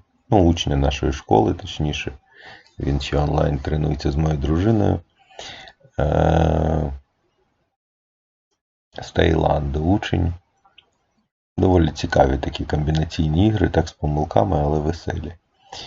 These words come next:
І я думаю, що багато ідей, ті, що я там розбирав, і у дебютній частині, навіть безліч майстрів та гросмейстрів не знають. Ну, принаймні,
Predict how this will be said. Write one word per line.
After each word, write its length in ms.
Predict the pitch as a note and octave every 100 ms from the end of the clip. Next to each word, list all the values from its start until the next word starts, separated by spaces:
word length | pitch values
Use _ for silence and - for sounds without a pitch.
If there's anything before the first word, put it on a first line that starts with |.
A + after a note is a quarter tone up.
| - -
І 380 | - D#2+ D#2+ D#2+ D#2
я 120 | E2+
думаю, 320 | F2 F#2 F2+ E2+
що 160 | -
багато 440 | D#2 E2+ E2+ E2 E2
ідей, 300 | D#2 E2+ E2
ті, 220 | - D#2+
що 180 | - D#2+
я 80 |
там 220 | D#2+ D#2 D#2
розбирав, 680 | D#2+ D2 F2 G2 A2+ - -
і 120 | D2+
у 60 | C#2+
дебютній 500 | C#2 C#2+ F#2+ F#2 E2+
частині, 680 | - E2+ - D#2+ D2+ C#2+ D2+ _ _ _ -
навіть 600 | D#2+ E2 D#2+ E2 - - _ _ _ _ _ _ _ _ _ _ _ _ _ _
безліч 600 | E2 D2+ G2 E2+ F2+ E2+
майстрів 440 | E2+ E2 - F2+ F2
та 140 | D#2+
гросмейстрів 640 | E2 E2 F2 E2 - D2
не 160 | C#2+ D2
знають. 340 | C#2 C#2+ C#2 C#2
Ну, 240 | D2+ E2 F2 - - - - -
принаймні, 600 | E2+ F2 F#2 F2+ F2+ F2